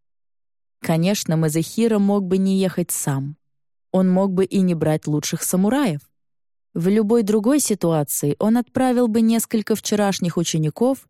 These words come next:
с младшим военачальником допрашивать местных. В любой другой, но не сейчас. В этот раз речь идет о кусанаге, единственном оружии против йокаев.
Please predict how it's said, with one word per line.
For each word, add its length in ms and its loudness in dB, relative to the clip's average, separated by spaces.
с 140 -6
младшим 540 0
военачальником 960 0
допрашивать 600 -2
местных. 580 -4
В 120 -2
любой 340 2
другой, 580 0
но 140 0
не 140 2
сейчас. 680 -4
В 180 -2
этот 300 0
раз 260 0
речь 380 0
идет 320 0
о 60 0
кусанаге, 760 -2
единственном 800 2
оружии 440 2
против 400 -2
йокаев. 560 0